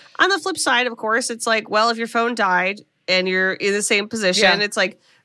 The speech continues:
Speaker 1: where,
Speaker 2: That's
Speaker 1: how,
Speaker 2: what it
Speaker 1: and
Speaker 2: would
Speaker 1: how
Speaker 2: be.
Speaker 1: reliant we are on our phones. So maybe that, that
Speaker 2: Yes.
Speaker 1: would be how, how you have to play with it, is your phone dies and then, well, what do you do? What do you do, Allison?
Speaker 2: What do you do?
Speaker 1: Um, but we always like to take a baseline scary. And,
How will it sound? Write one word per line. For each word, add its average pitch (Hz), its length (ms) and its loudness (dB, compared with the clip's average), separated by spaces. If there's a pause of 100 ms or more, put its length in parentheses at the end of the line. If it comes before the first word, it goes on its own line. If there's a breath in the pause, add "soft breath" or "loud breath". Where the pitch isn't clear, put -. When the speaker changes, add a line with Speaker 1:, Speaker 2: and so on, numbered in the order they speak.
Speaker 1:
where, 220 240 2
Speaker 2:
That's - 100 0
Speaker 1:
how, 254 160 2
Speaker 2:
what 160 100 0
it - 40 2
Speaker 1:
and - 60 0
Speaker 2:
would - 80 0
Speaker 1:
how 226 120 4
Speaker 2:
be. - 80 0
Speaker 1:
reliant 202 480 -2
we 196 80 -4
are 170 240 0
on 160 80 0
our 165 80 -4
phones. 170 400 -2
So 269 100 0
maybe 269 240 0
that, 208 220 0
that 214 100 2
Speaker 2:
Yes. 208 80 -2
Speaker 1:
would 202 120 -6
be 202 100 -4
how, 196 220 0
how 185 100 -6
you 185 120 0
have 165 80 -4
to 170 60 -16
play 170 200 0
with 160 160 -2
it, 151 100 -4
is 151 180 -6
your 175 120 -4
phone 170 220 2
dies 156 340 -2
and 151 100 -4
then, 151 320 -4 (400 soft breath)
well, 165 180 2
what 175 100 2
do 180 60 2
you 170 80 2
do? 151 320 0 (280 loud breath)
What 233 100 0
do 294 80 4
you 294 80 2
do, 254 240 2
Allison? 143 500 -4 (360)
Speaker 2:
What 135 140 -10
do 139 40 -6
you 151 120 -6
do? 127 340 -8 (260)
Speaker 1:
Um, 160 480 0
but 180 400 0
we 190 380 -6
always 196 180 -2
like 208 100 -4
to 196 60 -10
take 202 140 -2
a - 20 -2
baseline 196 400 -2
scary. 220 480 0
And, 220 420 0